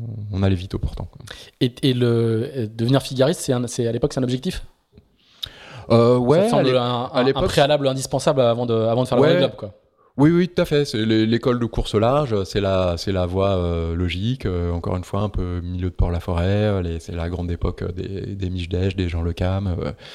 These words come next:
Speaker 1: on voit le Figaro avec Charles, on va voir l'arrivée du, du Figaro à Concarneau, euh, et cetera. Donc, euh, ouais, ouais, il y a... c'est, c'est logique.
Speaker 2: <laughs> Tu vas faire ta première solitaire l'année d'après, donc t'es toujours étudiant ?
Speaker 1: Ouais, ben, mes quatre premières solitaires, euh, je suis étudiant.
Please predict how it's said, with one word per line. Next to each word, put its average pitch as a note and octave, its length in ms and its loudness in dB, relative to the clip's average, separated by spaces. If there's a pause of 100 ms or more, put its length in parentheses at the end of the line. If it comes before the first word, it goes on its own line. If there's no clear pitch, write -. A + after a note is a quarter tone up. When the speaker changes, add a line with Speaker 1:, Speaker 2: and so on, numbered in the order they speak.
(400)
Speaker 1:
on F#2 60 -6
voit F2 140 0
le E2 60 0
Figaro F2+ 500 -2
avec E2+ 240 -2
Charles, F#2+ 160 0
on F#2 80 0
va F2 100 -2
voir E2+ 180 -2
l'arrivée F2 340 0
du, E2+ 320 -4
du E2+ 100 -6
Figaro F#2 400 0
à F2 80 0
Concarneau, F#2 720 -2
euh, E2+ 120 -2
et D#2+ 60 -8
cetera. E2+ 540 -8
Donc, F#2 240 -12
euh, G2+ 240 -8
ouais, G#2 100 -4
ouais, F#2+ 140 -4
il F#2+ 60 -6
y G#2+ 40 -10
a... G#2+ 60 -12 (1120)
c'est, G2 200 -2
c'est E2+ 140 0
logique. G2+ 400 0 (220)
Speaker 2:
<laughs> - 60 6 (1000)
Tu C#3 100 4
vas C3 120 8
faire E3 180 0
ta D3 100 -4
première B2 200 -2
solitaire A#2+ 340 -2 (100)
l'année A#2+ 200 0
d'après, - 380 -4
donc A#2+ 120 -10
t'es A#2+ 80 -8
toujours F3+ 320 -4
étudiant ? C3 280 -4 (840)
Speaker 1:
Ouais, A#2+ 120 6
ben, G#2+ 140 0
mes G#2 400 2
quatre C3+ 180 0
premières A2 280 0
solitaires, A2 440 -2
euh, F#2 100 2
je E2 60 -6
suis F2+ 340 -2
étudiant. E2+ 300 -2